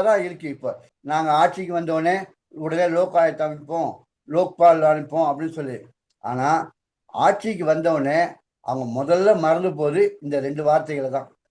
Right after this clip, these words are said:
ம-, மத்திய அரசு ஒரு புதுசா ஒரு மசோதா கொண்டு வந்திருக்கு. முப்பது நாள் ஒரு, ஒரு பிரதமரோ இல்ல அமைச்சரோ சிறையில் இருந்தா அவங்க பதவி பறிக்கப்படும் ஒரு மசோதா கொண்டு வந்தாங்க. அதை வந்து இப்ப வந்து அலு-, அலுவல் ஆய்வு குழு இப்ப வந்து ஆய்வு குழுக்கு அமைச்சிருக்காங்க.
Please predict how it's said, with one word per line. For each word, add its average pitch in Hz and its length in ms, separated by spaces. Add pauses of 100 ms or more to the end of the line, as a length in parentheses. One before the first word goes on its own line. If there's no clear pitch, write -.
(180)
ம-, 156 300
மத்திய 175 300
அரசு 196 220
ஒரு 190 120
புதுசா 202 460
ஒரு 170 140
மசோதா 175 460
கொண்டு 156 200
வந்திருக்கு. 143 320 (220)
முப்பது 175 300
நாள் 214 200
ஒரு, 180 380
ஒரு 170 160 (100)
பிரதமரோ 185 520 (340)
இல்ல 160 220
அமைச்சரோ 190 480 (640)
சிறையில் 208 300
இருந்தா 185 340
அவங்க 160 200
பதவி 180 300
பறிக்கப்படும் 175 600
ஒரு 160 60
மசோதா 165 380
கொண்டு 151 200
வந்தாங்க. 135 280 (440)
அதை 170 240
வந்து 190 340
இப்ப 165 200
வந்து 165 240 (640)
அலு-, 175 400
அலுவல் 196 300
ஆய்வு 175 220
குழு 165 200
இப்ப 156 240
வந்து 160 220 (420)
ஆய்வு 185 300
குழுக்கு 156 300
அமைச்சிருக்காங்க. 143 480